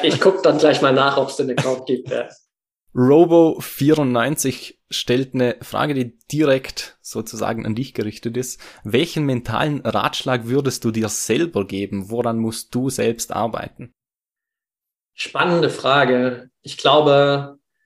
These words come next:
Speaker 1: ich darf auf jeden Fall noch mehr Geduld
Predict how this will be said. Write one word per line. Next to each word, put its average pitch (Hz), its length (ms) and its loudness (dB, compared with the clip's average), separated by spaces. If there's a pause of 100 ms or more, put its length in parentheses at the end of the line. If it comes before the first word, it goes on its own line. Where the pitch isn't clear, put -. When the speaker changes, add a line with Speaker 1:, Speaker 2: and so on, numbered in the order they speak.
(140)
Speaker 1:
ich - 160 -20
darf - 800 -2 (240)
auf - 160 -10
jeden 139 180 -4
Fall 127 300 0
noch - 500 -6 (760)
mehr 135 440 2
Geduld 147 960 2